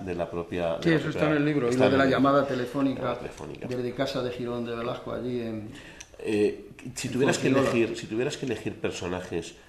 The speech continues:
Speaker 1: eh, digamos, personajes históricos o entrañables, difíciles, si te digo un personaje difícil, ¿cuánto te ha costado? ¿Cuánto, qué te, qué, qué, qué te elegirías para
Speaker 2: Hombre,
Speaker 1: decir?
Speaker 2: para mí el difícil es el que no he conseguido.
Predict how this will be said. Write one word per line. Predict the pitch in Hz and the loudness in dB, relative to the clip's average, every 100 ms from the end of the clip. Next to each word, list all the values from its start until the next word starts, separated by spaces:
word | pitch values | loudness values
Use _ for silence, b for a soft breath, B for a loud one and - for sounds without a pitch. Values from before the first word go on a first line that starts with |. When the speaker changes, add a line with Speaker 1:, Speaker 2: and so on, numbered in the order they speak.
| B B B | B B B
Speaker 1:
eh, | - 87 | -8 -6
digamos, | 87 90 87 85 - | -4 -2 -2 -2 -4
personajes | - - 78 78 85 82 - - | -12 -8 -6 -4 -4 -4 -6 -12
históricos | - - 80 80 82 - | -12 -8 -6 -4 -4 -4
o | |
entrañables, | 85 76 82 80 82 78 80 80 | -6 -4 -6 -4 -4 -4 -6 -6
difíciles, | 80 - 90 - 85 98 - B B B | -10 -10 -10 -10 -8 -8 -10 B B B
si | - | -2
te | 104 | 2
digo | 104 107 | 6 6
un | 107 123 | 6 4
personaje | 127 117 107 107 - 95 - 98 | 0 -2 -4 -4 -4 -4 -6 -8
difícil, | 101 127 - 156 165 - - - - - | -6 -6 -4 -4 -6 -10 -16 -18 -16 -2
¿cuánto | 147 - | 0 2
te | 104 | 0
ha | |
costado? | 101 92 98 90 85 82 | -2 -2 2 2 2 -2
¿Cuánto, | 104 101 113 - - | -4 -4 -8 -8 -2
qué | |
te, | 123 120 | 0 0
qué, | 120 | -2
qué, | - 113 | -2 2
qué | 131 | 2
te | 123 | 6
elegirías | 117 107 104 104 113 | 4 4 0 0 0
para | - - | 2 4
Speaker 2:
Hombre, | 139 | 4
Speaker 1:
decir? | 123 120 | 4 4
Speaker 2:
para | 117 | 4
mí | 135 | 6
el | 135 | 6
difícil | 131 135 135 139 | 4 0 0 0
es | 139 | 0
el | 143 | -2
que | 120 | 0
no | 123 | 2
he | 131 | 2
conseguido. | 117 101 104 127 | 0 -2 0 0